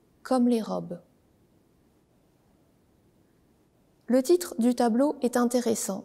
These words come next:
Septembre ensoleillé. Il précise que le sujet principal de l'œuvre est ce moment si particulier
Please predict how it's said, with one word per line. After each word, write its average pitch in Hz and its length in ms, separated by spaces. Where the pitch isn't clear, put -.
Septembre 285 800
ensoleillé. 220 760
Il 240 160
précise 262 640
que 262 120
le 240 120
sujet 269 440
principal 269 840
de 208 100
l'œuvre 226 460
est 233 80
ce - 180
moment 262 480
si 311 300
particulier 254 880